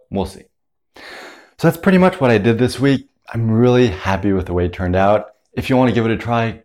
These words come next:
go ahead. It's really surprising because it's not about holding your breath so much as pushing your limits,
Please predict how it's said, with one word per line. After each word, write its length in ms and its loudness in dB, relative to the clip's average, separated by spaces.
go 220 0
ahead. 480 0
It's 160 -4
really 300 4
surprising 880 -2
because 240 2
it's 180 -2
not 200 4
about 260 2
holding 380 -2
your 100 2
breath 320 0
so 180 -4
much 320 -2
as 280 -8
pushing 400 -4
your 160 0
limits, 420 -6